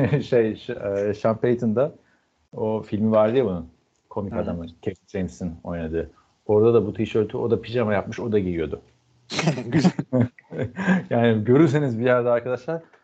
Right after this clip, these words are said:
Speaker 1: kaçırmayın. Geçen sene burada bir State Fair gibi bir şey oldu. Her sene oluyor. O yığmışlar abi dağ gibi. Fotoğraflarını falan atmıştım hatırlarsın.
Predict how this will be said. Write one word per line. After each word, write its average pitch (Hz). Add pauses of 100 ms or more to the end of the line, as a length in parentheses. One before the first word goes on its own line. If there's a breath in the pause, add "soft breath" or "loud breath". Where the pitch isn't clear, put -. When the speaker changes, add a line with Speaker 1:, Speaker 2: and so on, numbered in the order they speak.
(300 soft breath)
Speaker 1:
kaçırmayın. 107 (380)
Geçen 135
sene 165
burada 147
bir 147
State 139 (100)
Fair 143
gibi 131
bir 123
şey 160
oldu. 95
Her 98
sene 107
oluyor. 120 (1000 soft breath)
O 131
yığmışlar 123
abi 92
dağ 98
gibi. 87
Fotoğraflarını 101
falan 104
atmıştım 101
hatırlarsın. 90